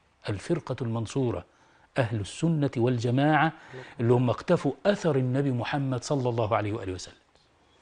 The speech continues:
لكن أنت يا ابني كنت مع الخوارج وفعلت ذنوب، أقول لك تعمل إيه؟ "أحي أحد والديك؟" قال له: "أمي،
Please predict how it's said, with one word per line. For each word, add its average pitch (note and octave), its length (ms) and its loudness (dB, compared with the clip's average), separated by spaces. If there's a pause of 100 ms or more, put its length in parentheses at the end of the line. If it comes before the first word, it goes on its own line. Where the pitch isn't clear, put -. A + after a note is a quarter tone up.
(920)
لكن A#2+ 320 2
أنت D3 240 4
يا C3 100 4
ابني C3 220 0
كنت D3 300 0
مع C3+ 200 2
الخوارج C3+ 580 2
وفعلت B2+ 420 -2
ذنوب، C#3 560 0
أقول C3+ 400 2
لك A2 160 -4
تعمل A2+ 340 -4 (140)
إيه؟ - 540 -6
"أحي C#3+ 540 2 (100)
أحد C#3 280 4
والديك؟" C3+ 520 4 (520)
قال D3 200 2
له: C3 140 0
"أمي، F#2+ 280 -2